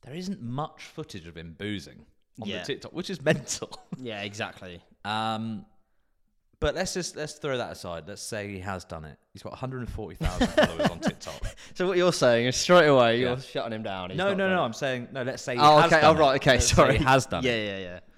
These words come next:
Speaker 1: So let's just presume he's not lying. Um, could you drink t-, ten pints a day for two hundred days?
Speaker 2: No. Me? Or
Speaker 1: Yeah.
Speaker 2: anyone?
Speaker 1: You.
Speaker 2: No.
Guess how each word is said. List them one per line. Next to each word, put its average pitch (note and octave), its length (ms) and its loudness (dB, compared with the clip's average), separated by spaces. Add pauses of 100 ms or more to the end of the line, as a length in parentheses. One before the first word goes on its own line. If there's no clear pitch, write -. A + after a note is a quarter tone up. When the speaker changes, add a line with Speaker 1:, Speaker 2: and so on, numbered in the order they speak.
Speaker 1:
So - 140 -6
let's C3 160 -4
just B2+ 160 -12
presume G#2+ 340 0
he's F2+ 140 0
not E2 160 -4
lying. D#2 420 -6 (800)
Um, A2 520 -4 (760)
could - 180 -8
you B3 60 -8
drink C4 260 -8
t-, - 140 -10
ten F#3+ 240 -8
pints F#3+ 260 -12
a E3+ 40 -18
day F#3 360 -10
for - 80 -18 (100)
two - 220 -10
hundred E3 260 -12
days? D#3+ 440 -16 (840)
Speaker 2:
No. F#2+ 300 -10 (720)
Me? A#2+ 340 -8 (260)
Or A#2+ 160 -4
Speaker 1:
Yeah. - 60 -4
Speaker 2:
anyone? G#2 300 -6 (320)
Speaker 1:
You. D3+ 300 -6 (220)
Speaker 2:
No. D#3 360 -6